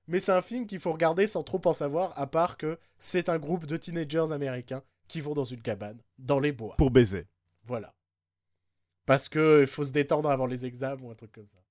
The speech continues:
Speaker 2: Voilà, c'est ça.
Speaker 1: Et, euh, si on vous le conseille, c'est que c'est pas juste ça.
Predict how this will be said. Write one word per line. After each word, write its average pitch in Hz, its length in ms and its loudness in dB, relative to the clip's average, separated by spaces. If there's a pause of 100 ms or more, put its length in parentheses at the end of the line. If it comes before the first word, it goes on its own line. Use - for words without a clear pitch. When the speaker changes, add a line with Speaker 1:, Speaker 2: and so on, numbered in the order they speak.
(460)
Speaker 2:
Voilà, 101 360 0
c'est 98 140 -12
ça. 92 220 -14 (1000)
Speaker 1:
Et, 98 280 -12
euh, 92 280 -14
si - 200 -2
on 135 60 2
vous 127 140 -6
le 123 60 -14
conseille, 143 380 -2
c'est 131 180 -6
que - 80 -14
c'est 117 140 -8
pas 123 240 -4
juste 113 440 -14
ça. - 360 -8